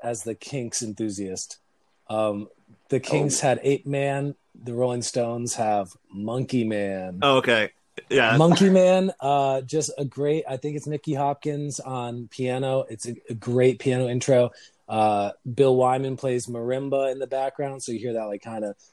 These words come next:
Speaker 1: woody xylophone sound, uh, it's nonsense lyrics about being a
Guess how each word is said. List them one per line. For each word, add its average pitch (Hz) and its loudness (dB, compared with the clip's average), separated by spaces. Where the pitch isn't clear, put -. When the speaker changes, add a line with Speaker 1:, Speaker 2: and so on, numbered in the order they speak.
Speaker 1:
woody 123 2
xylophone 117 -2
sound, 120 -6
uh, 113 0
it's 127 0
nonsense 143 2
lyrics 147 4
about 139 2
being 143 -2
a 127 -4